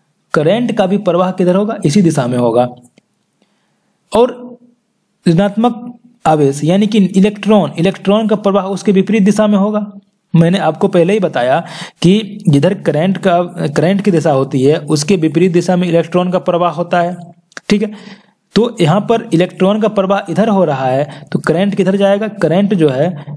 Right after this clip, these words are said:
सो इधर, current की दिशा उसके विपरीत दिशा में होगी।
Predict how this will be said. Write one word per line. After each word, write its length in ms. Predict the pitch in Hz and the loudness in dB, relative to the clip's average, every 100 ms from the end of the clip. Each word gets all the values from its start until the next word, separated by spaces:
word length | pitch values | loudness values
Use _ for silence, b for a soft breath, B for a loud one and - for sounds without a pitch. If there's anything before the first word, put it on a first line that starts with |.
| - | -6
सो 260 | - 202 | 0 0
इधर, 260 | 175 135 143 | 0 0 -2
current 460 | 143 147 - 156 | -4 -8 -2 0
की 80 | 160 | 0
दिशा 240 | 147 139 214 | 0 0 0
उसके 380 | 143 131 254 | -4 -4 -2
विपरीत 340 | 269 143 139 139 | 0 2 2 2
दिशा 280 | 131 127 135 | 2 2 2
में 140 | 214 | 2
होगी। 640 | 165 139 131 110 - 143 | 2 0 -2 -8 -8 -14